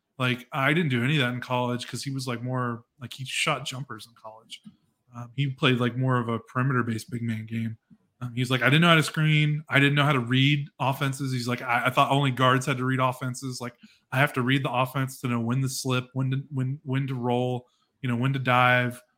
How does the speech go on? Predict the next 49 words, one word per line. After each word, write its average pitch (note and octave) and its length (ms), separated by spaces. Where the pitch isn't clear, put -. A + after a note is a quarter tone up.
You C3+ 100
know, B2 380
I C#3 60
have C3 200
to, B2 120
like, A2 180
he-, E3+ 180
you D3+ 60
know, B2 100
hesitate, D3+ 640
keep C3+ 180
up C3+ 140
with C3+ 160
my B2 80
guard D#3 420
and C3 100
the B2+ 60
rhythm C3+ 280
of C3+ 80
the E3+ 40
pick D#3 200
and B2+ 100
roll. C#3+ 160
It's C3+ 140
not C3 140
just C3 200
always C3+ 400
rumble C3 480
down C#3 240
to C3 60
the B2 80
rim C3 300
as B2 120
soon C3 140
as C3 120
you C3+ 60
set B2+ 180
the C3 80
pick. - 400
I C3 100
have C3 140
to - 160
time D#3 340
when C#3 120
to B2+ 80
release B2+ 340
the F#3 100
pick." G3 380
Like, C3+ 180